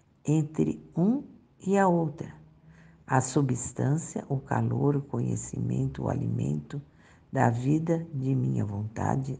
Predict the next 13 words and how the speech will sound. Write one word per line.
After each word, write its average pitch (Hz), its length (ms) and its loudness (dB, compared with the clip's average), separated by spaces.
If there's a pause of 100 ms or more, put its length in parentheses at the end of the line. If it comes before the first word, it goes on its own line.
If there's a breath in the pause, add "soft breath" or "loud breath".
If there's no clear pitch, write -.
na 123 420 0 (520 loud breath)
criatura. 160 1080 2 (1080 soft breath)
Então, 147 300 4
esses 175 340 4
conhecimentos 139 1200 0
das 131 320 -2
verdades 131 1200 0
de - 160 -10
Jesus 113 840 -8 (1080 soft breath)
formam 170 680 6
a 147 220 4
vida 190 600 -2 (720)
nossa 143 720 2